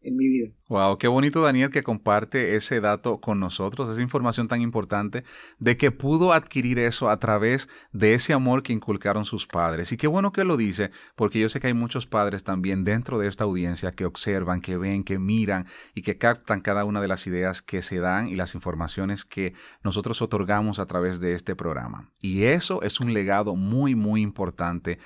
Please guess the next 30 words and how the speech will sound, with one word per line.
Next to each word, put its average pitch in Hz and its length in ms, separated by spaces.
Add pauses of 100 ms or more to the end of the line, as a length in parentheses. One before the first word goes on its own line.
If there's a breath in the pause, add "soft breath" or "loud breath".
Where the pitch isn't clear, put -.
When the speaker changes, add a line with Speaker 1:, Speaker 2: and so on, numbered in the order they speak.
(300 loud breath)
Speaker 2:
Daniel. 95 340
Daniel, 151 380 (260 soft breath)
yo 123 140
sé 180 140
que 185 180
esto 151 240
llena 165 380
el 127 100
alma 104 480
ayudar 98 380
a 107 80
los 101 180
demás. 82 560 (160)
¿Qué 180 200
siente 180 440
usted 117 420
cuando 101 240
está 110 220
cercano 120 720
a 113 60
la 104 120
gente 98 500 (340 loud breath)
y 110 120
puede 127 360
darle 117 420
esa 107 160
ayuda 104 460 (100)
que 110 140
necesitan? 76 720 (1300 loud breath)
Speaker 1:
Eh, 143 500